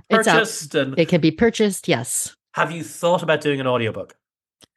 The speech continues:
Speaker 1: I, no, I haven't.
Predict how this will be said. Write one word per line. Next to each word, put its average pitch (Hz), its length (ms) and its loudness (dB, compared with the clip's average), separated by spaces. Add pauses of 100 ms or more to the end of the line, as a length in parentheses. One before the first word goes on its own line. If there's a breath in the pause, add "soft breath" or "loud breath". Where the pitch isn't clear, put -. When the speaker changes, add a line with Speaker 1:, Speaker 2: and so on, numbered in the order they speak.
(1200)
Speaker 1:
I, 208 640 4 (840 loud breath)
no, 294 420 4
I 202 80 4
haven't. 196 920 -2